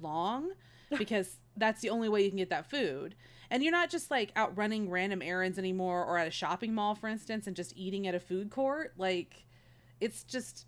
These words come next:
Speaker 1: you really have to go out of your way to get takeout. So we had takeout for dinner from a place we usually eat in at, and it was
Speaker 2: Mm.
Speaker 1: delicious. And we felt really good, though, too. We were supporting local business, so I felt
Speaker 2: We
Speaker 1: good
Speaker 2: do
Speaker 1: about it.
Speaker 2: love to support our local businesses. We do, too,
Speaker 1: Yeah.
Speaker 2: over here.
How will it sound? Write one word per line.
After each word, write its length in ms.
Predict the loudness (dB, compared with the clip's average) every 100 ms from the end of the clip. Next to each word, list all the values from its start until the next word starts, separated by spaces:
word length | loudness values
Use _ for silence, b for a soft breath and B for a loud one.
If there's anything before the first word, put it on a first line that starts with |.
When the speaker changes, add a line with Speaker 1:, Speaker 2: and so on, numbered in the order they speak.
| -6
Speaker 1:
you 160 | -4 0
really 240 | 0 0
have 180 | 0 0
to 80 | 0
go 120 | 4
out 140 | 4
of 80 | 4
your 100 | 4
way 160 | 4 2
to 80 | 0
get 180 | -4
takeout. 380 | -4 -6 -6 -10 -10
So 320 | 0 2 2
we 160 | 2 -2
had 120 | 0
takeout 340 | -2 0 -2
for 100 | -2
dinner 220 | -2 -2
from 140 | -2 -6
a 40 |
place 260 | -2 -4 -4
we 60 |
usually 440 | -4 0 0 -2 -8
eat 180 | -10 -10
in 220 | -2 -2
at, 380 | 0 -4 -6 -10 B B B B
and 80 | -2
it 60 | 0
was 120 | 0
Speaker 2:
Mm. 20 | -2
Speaker 1:
delicious. 640 | -2 0 0 0 -4 -4
And 120 | 0
we 100 | 0
felt 240 | 2 0 0
really 160 | -4
good, 240 | -4 -4 -2
though, 160 | -2 -2
too. 300 | -6 -10 -10 -8
We 120 | -4
were 80 | -4
supporting 440 | -6 -4 -4 -4
local 220 | -8 -10
business, 520 | -10 -8 -8 -8 -10 -12
so 160 | -6
I 60 | -4
felt 120 | -2
Speaker 2:
We 100 | -2
Speaker 1:
good 80 | 0
Speaker 2:
do 80 | 0
Speaker 1:
about 60 | 2
it. 60 |
Speaker 2:
love 200 | 2 0
to 100 | -4
support 340 | -10 -10 -4 -4
our 140 | -2
local 280 | -4 -6 -6
businesses. 800 | -6 -6 -8 -8 -6 -4 -4 -4
We 120 | -8
do, 120 | -6
too, 160 | -4 -2
Speaker 1:
Yeah. 60 | -2
Speaker 2:
over 120 | -2
here. 220 | -2 -4